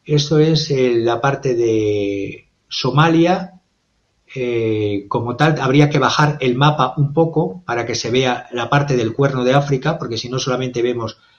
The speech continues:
la capital de Somalia, Mogadiscio, y habría que bajar el mapa. Si lo bajáis, por favor, vemos Somaliland ahí arriba. Es un, una parte cuya capital es Argeisa,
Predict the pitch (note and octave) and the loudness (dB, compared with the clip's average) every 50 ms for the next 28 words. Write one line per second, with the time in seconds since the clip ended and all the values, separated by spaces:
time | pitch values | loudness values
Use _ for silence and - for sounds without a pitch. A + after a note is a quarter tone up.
0 | _ _ - B2+ B2 A#2+ A#2 A2+ A#2+ A#2 - C#3 C3+ B2+ B2 A2 - B2 A#2+ C3 | _ _ -4 -4 -2 -2 -2 -4 -4 -2 0 0 2 2 0 -2 -2 -4 -2 0
1 | C3 C3 B2+ B2+ A#2+ A#2+ A#2+ A2+ A2+ A2+ B2+ D3+ D3 - - D#3 D#3+ F#3 F#3 - | 2 2 2 2 0 0 -2 -2 -2 0 0 0 0 0 0 0 0 0 -2 -6
2 | - _ _ _ _ _ _ _ _ _ - A#2+ A#2+ A#2 A#2 A2+ A#2 - - C3 | -14 _ _ _ _ _ _ _ _ _ -10 -8 -6 -4 -2 -2 -2 -2 -2 -4
3 | B2+ B2+ C#3+ D3 D3+ C#3+ C#3 C#3+ C#3 B2 B2 B2 A2+ A2 G#2 - _ _ - - | -2 2 4 6 6 6 4 2 0 0 0 0 -2 -2 -4 -8 _ _ -2 -2
4 | B2+ B2+ - - E3 D#3+ C#3 D3 - - B2 A#2+ A#2 A#2 A#2+ C3+ D#3+ E3+ E3 - | 0 0 2 2 2 2 2 -2 -6 -8 -6 -6 -4 -4 -2 0 0 0 0 0
5 | E3 E3 F#3 - - - _ _ _ _ _ _ _ _ _ _ _ _ _ _ | 0 -2 -2 -4 -10 -18 _ _ _ _ _ _ _ _ _ _ _ _ _ _
6 | _ - - - C3 B2 B2+ B2 B2+ A2+ - E3 E3 D3+ B2 - - B2 G#2+ - | _ -12 -4 -2 0 2 2 2 0 0 2 2 4 4 2 0 -2 -6 -6 -4
7 | B2+ B2+ C3+ D3 D#3+ F3 F#3 F3+ - - A2+ C3+ C#3+ C3 A#2+ A2 G#2+ - - - | -2 0 2 4 4 2 0 -2 -6 -4 0 2 2 2 2 -2 -4 -6 -6 -2
8 | - D3 B2+ B2 B2+ B2+ B2+ C3 D3+ E3 F3 F#3 F#3 F3+ - - - - _ B2+ | -2 0 0 2 2 2 4 4 4 4 2 2 0 -2 -4 -8 -12 -12 _ -4
9 | B2+ B2+ C3+ C3+ C3+ C#3+ D#3+ E3 D#3 D#3+ C#3+ - - - - _ _ _ _ _ | -2 -2 0 0 0 0 2 2 2 0 0 -2 -6 -10 -18 _ _ _ _ _
10 | _ _ _ - D#3+ D3 - F3+ F#3 F3+ F3+ F3+ F#3 G3 G3 F#3+ - G3+ G#3 G3+ | _ _ _ 0 0 0 0 0 -2 -2 -2 -2 -2 -2 -2 0 0 0 0 0
11 | - - G3 A3 G#3+ - _ _ _ _ _ _ _ _ _ _ _ - _ - | -4 -6 -8 -8 -8 -10 _ _ _ _ _ _ _ _ _ _ _ -20 _ -14
12 | C#3+ C3+ B2+ A#2+ A#2+ - C#3 C3 C3+ B2+ C#3 C3+ C#3 B2 B2 - D3 D3+ D3 C3 | -10 -10 -8 -8 -6 -4 -2 0 0 0 -2 -2 -2 -2 0 2 2 2 2 0
13 | - - - C#3 C#3 - - C#3+ C#3 D3+ F3+ F3+ - - E3 F#3 F3+ - - | -2 -4 -4 -4 -4 -4 -2 0 2 2 2 2 0 -2 -4 -4 -6 -10 -14